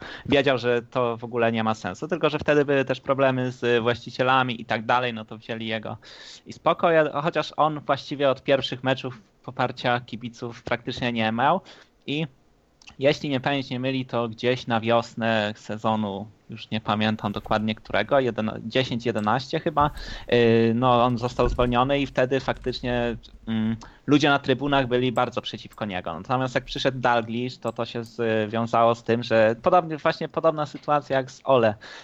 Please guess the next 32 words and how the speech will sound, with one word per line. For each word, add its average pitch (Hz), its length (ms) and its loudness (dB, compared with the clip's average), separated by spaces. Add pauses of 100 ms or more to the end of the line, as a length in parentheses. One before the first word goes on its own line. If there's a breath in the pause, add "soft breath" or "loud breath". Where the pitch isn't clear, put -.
(100)
że 120 360 2
przyszedł 147 300 -2
na 135 100 2
wiosnę, 151 580 2 (260 loud breath)
był 131 200 2
efekt 120 400 0
Dalglisha, 135 760 -6
nagle 120 340 -4
zaczęliśmy 120 480 -4
grać 113 220 0
super 120 340 -4
piłkę, 139 640 2
wygrywaliśmy 120 720 -2
tam 113 140 -2
z - 140 -6
Chelsea 143 320 0
na 135 140 2
wyjeździe, 131 720 2 (420 loud breath)
yy, - 60 -10 (440)
no 123 120 2
i 127 100 2
tam 123 140 -2
była 120 140 2
jakaś 117 220 0
seria 110 580 0
z - 280 -16 (180)
nie 113 200 -2
wiem 107 200 -2
ilu 113 200 -2
meczów 110 360 -2
bez 113 140 0
porażki. 120 600 0